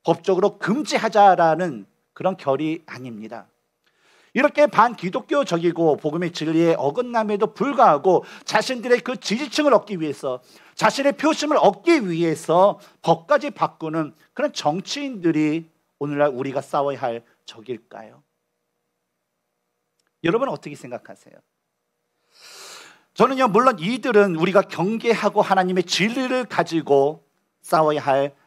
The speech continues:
적이 맞다라고 생각합니다. 하지만 진짜로 우리가 싸워야 할 그 영적 전쟁의 적은요, 그들이 아니라 그들을 통치하고 그들을 조종하는 바로 사탄과 그의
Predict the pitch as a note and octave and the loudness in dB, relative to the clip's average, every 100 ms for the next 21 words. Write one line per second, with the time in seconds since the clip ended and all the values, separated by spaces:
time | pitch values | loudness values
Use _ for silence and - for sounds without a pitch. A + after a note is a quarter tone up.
0 | - C3 A2+ B2+ A2+ - B2 A2 A2+ G#2+ | -16 -12 -8 -8 -8 -10 -8 -8 -8 -10
1 | _ A#2+ G2+ A#2+ B2 A2 G#2 G#2 F#2 _ | _ -14 -12 -14 -16 -16 -16 -20 -20 _
2 | _ _ _ _ _ _ _ _ - D4+ | _ _ _ _ _ _ _ _ -4 2
3 | C4+ C#4 G#3 F#3+ C#4+ - D4+ D4 G3+ F#3+ | 6 6 4 -4 -6 2 4 4 2 0
4 | A3+ - B3+ B3 A#3 A3 G#3+ G3 E3+ D3+ | 0 2 4 4 6 4 4 2 2 2
5 | F#3+ C4+ C4 - E3+ F#3+ G3+ - - F#3+ | 0 -2 -2 -2 -4 -2 -4 -2 -2 -2
6 | A3 C#3 C#3 F#3+ B2 - - _ - D3+ | -4 0 4 4 4 -4 -20 _ -8 -8
7 | A#3 C#4 B3 C3 C3 D3+ C#3 - - - | -4 -2 -2 -4 -8 -2 -2 -2 -4 0
8 | G3 G3+ G3 G3 - G3+ A#3 A3 - - | 2 6 6 4 -2 -2 -2 -2 -4 -4
9 | A3+ G#3 F#3 G3+ G3 F#3 G#3 A3+ - D#3+ | 0 2 2 2 0 0 2 0 0 2
10 | B3 - D4 A#3+ F#3+ G#3 - - E3 F#3 | 4 4 0 2 0 0 -4 -4 -2 -2
11 | - C#4 C4+ B3 A3 A3 A3+ D3 E3+ | -2 -6 -4 -6 0 -2 -2 -4 -2